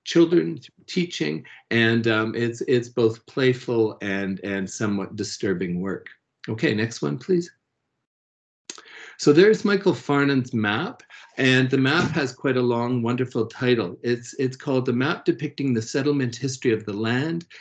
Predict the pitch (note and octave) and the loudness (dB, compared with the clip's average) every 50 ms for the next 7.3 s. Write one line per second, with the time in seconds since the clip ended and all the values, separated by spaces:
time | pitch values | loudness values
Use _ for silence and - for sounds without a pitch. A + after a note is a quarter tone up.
0 | - _ _ - - C3+ B2 A#2+ B2 C#3 D3+ - - - - A2 A#2 A#2+ C3 C3+ | -20 _ _ -8 -4 0 0 0 0 -2 -4 -8 -12 -8 -4 -2 0 0 0 0
1 | C3+ C3+ C3 - - - C#3 B2+ B2+ - C#3 B2 A2+ G#2+ G#2 G#2 G#2+ G#2+ A2 A#2 | -2 -4 -6 -8 -10 -4 -4 -4 -4 -2 -2 -2 -2 -2 -2 -2 0 0 0 2
2 | A#2 A#2+ A2+ A2+ G#2+ A2 - - A#2 G2+ G2 G#2 G2+ - - A#2 A2+ A2+ G#2+ G2 | 0 0 0 -2 -4 -4 -4 -4 -4 -4 -4 -6 -4 0 2 2 2 2 0 0
3 | F2+ G#2 G2 G2+ C3+ F#3 G3 F#3 _ - - - - - - D#3+ D3+ D3+ C#3+ C#3 | -2 -2 0 0 -2 -4 -6 -8 _ -20 -20 -20 -10 0 4 6 8 8 8 6
4 | C#3+ C3 B2+ A#2 A2+ A2 G#2+ G#2 G#2+ A#2 A#2+ A#2+ B2+ B2+ C3+ C#3 - - A2+ G#2+ | 4 4 4 4 2 2 0 0 -2 -2 -2 -2 -2 -2 -4 -6 -6 -4 -4 0
5 | G2 A2+ A2+ A#2+ A#2+ A#2+ A#2+ A2+ A2 G#2+ G2 G2 G2 G2+ G#2 A2 B2 B2 A2 G#2 | 2 4 4 4 2 2 0 -2 -2 -2 -2 -4 -4 -2 0 2 2 2 2 0
6 | G2 G2 F#2+ - - A2 G#2 A2+ B2 B2 A#2+ - A#2 G2+ - - B2+ A#2 A2+ A2+ | -2 -4 -6 -4 -4 -2 0 0 -2 -2 -4 -6 -8 -8 -6 -4 -2 -2 0 0
7 | G#2 G2 - - - | -2 -4 -4 -10 -16